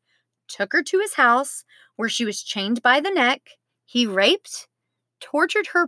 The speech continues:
repeatedly, and as he was re-, preparing his plane for takeoff, Paulson managed to escape,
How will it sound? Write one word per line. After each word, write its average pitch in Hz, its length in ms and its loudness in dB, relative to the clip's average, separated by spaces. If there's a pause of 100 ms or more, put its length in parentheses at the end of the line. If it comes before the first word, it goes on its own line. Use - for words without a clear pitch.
repeatedly, 247 920 -2 (440)
and 247 200 2
as 269 260 0
he 302 100 -2
was 240 180 -4
re-, 214 100 -4 (180)
preparing 269 600 -4
his 240 260 -2
plane 233 600 -2
for 359 160 -6
takeoff, 214 640 4 (560)
Paulson 330 480 2
managed 285 480 0
to 262 360 0
escape, 262 600 -2